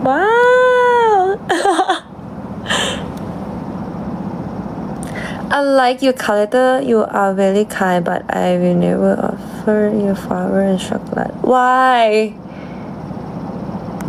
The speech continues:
Have you ever been in Italy? No. If I have a f-, mm, in the future, if I have a chance, I really want to go to Italy.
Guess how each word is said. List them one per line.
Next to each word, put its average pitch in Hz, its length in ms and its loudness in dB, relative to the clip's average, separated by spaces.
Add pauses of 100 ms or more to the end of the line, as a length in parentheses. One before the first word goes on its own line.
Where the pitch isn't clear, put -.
(1800)
Have 269 280 0
you 262 120 0
ever 247 240 0
been 226 420 2
in 214 60 -2
Italy? 233 520 0 (380)
No. 190 720 4 (1160)
If 208 220 2
I 214 40 0
have 196 240 0
a - 20 -2
f-, - 180 -10 (1700)
mm, 208 600 2 (300)
in 247 80 2
the 240 60 0
future, 226 320 2
if 247 200 -2
I 240 40 0
have 208 180 -2
a 202 80 2
chance, 170 380 0
I 185 80 0
really 196 480 2
want 180 280 2
to 180 40 -4
go 175 180 2
to - 260 -4
Italy. 165 540 -2